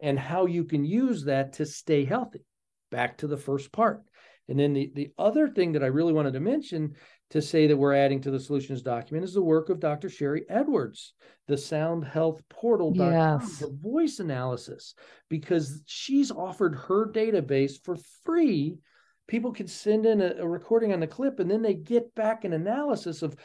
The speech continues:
Speaker 1: what type of risk they have, whether it's clotting or vascular or,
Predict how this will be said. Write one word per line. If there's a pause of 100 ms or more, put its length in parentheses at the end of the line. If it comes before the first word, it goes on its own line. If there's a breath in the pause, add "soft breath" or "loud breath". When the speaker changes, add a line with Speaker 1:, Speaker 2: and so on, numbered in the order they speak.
(140 soft breath)
Speaker 1:
what
type
of
risk
they
have,
whether
it's
clotting
or
vascular
or,